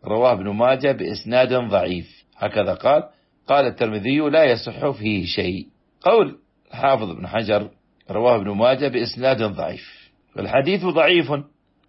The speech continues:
والشيخ الألباني رحمه الله في البداية صحح هذا الحديث في صحيح سنن ابن ماجه ألف ثلاثمائة وتسعة وستون، ثم تراجع عن تصحيح الحديث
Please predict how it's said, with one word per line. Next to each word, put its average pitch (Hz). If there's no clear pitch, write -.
والشيخ 107
الألباني 143
رحمه 110
الله 127
في 147
البداية 131
صحح 131
هذا 113
الحديث 104
في 95
صحيح 104
سنن 123
ابن 101
ماجه 107
ألف 117
ثلاثمائة 107
وتسعة 139
وستون، 110
ثم 127
تراجع 131
عن 95
تصحيح 113
الحديث 104